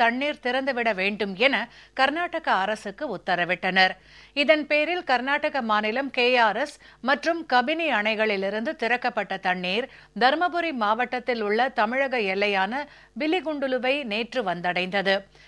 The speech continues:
பின்னர் மேட்டூர் வந்து சேர்ந்துள்ளது. காவேரி நீர் பிலிகுண்டுலுவை வந்தடைந்ததும் விவசாயிகளும் பொதுமக்களும் மலர் தூவி மகிழ்ச்சியுடன் வரவேற்றதுடன் இதற்காக நீண்ட சட்ட போராட்டம் நடத்தி வரும் முதலமைச்சர் செல்வி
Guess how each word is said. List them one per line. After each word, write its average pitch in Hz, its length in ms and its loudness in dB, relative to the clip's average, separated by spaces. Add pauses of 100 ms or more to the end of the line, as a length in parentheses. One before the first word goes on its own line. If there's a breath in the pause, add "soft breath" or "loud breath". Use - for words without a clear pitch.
(140)
பின்னர் 320 440 2
மேட்டூர் 294 480 0
வந்து 208 260 -2
சேர்ந்துள்ளது. 185 640 2 (440 soft breath)
காவேரி 339 440 6 (100)
நீர் 311 240 -2
பிலிகுண்டுலுவை 277 680 -2 (140)
வந்தடைந்ததும் 226 720 0 (320 soft breath)
விவசாயிகளும் 269 880 4
பொதுமக்களும் 233 720 -2
மலர் 254 340 0
தூவி 240 240 0 (120)
மகிழ்ச்சியுடன் 226 720 -2
வரவேற்றதுடன் 226 800 2 (340 loud breath)
இதற்காக 330 640 4 (140)
நீண்ட 349 420 0
சட்ட 262 260 0 (140)
போராட்டம் 240 540 0
நடத்தி 226 360 0
வரும் 202 260 -2 (320 soft breath)
முதலமைச்சர் 277 720 2
செல்வி 208 260 0